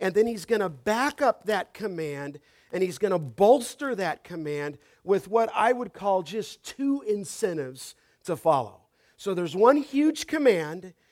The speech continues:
and then there's two strong incentives that come behind the huge command. And so it's kind of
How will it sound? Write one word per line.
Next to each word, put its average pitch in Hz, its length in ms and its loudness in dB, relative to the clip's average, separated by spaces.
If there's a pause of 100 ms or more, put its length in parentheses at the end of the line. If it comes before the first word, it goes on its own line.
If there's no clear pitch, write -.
(160)
and 196 160 0
then 208 200 2
there's 196 300 0
two 269 680 -4 (180)
strong 240 920 2
incentives 190 800 0 (260)
that 190 240 0
come 220 280 -4
behind 190 1040 2 (360)
the 208 120 -4
huge 196 460 -8
command. 131 500 -8 (320)
And 226 160 2
so 294 140 -4
it's 285 120 -6
kind 349 240 -2
of 269 100 -4